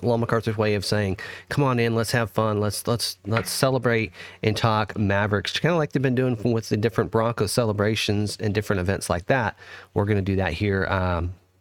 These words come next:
this August. So mark your, uh, calendars, and if you take some vacation days, we wanna do it on Saturday. That gives you a, a Sunday to be able to drive back.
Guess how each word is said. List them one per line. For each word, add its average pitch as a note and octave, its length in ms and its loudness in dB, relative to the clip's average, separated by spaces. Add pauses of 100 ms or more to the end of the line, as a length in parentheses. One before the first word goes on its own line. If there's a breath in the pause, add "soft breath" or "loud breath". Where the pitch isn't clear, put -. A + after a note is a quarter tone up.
(760)
this G#2+ 200 -2
August. F#2 400 -2
So G2 120 2
mark E3+ 300 2
your, C#3 240 2
uh, A#2 140 2
calendars, C3+ 420 2
and C3 80 4
if B2+ 100 -2
you G#2+ 60 0
take E3+ 220 0
some C#3 100 0
vacation C3+ 440 0
days, C3 340 0 (300 loud breath)
we - 60 2
wanna C3+ 160 2
do C#3+ 100 2
it C#3+ 60 2
on C3 120 2
Saturday. C3 340 2
That A#2 160 0
gives A#2 180 0
you A#2 120 2
a, G#2 80 0 (100)
a A2 100 0
Sunday B2 340 0
to A2+ 100 2
be A2+ 100 0
able A2+ 80 0
to G2 60 2
drive G#2 280 0
back. B2+ 360 0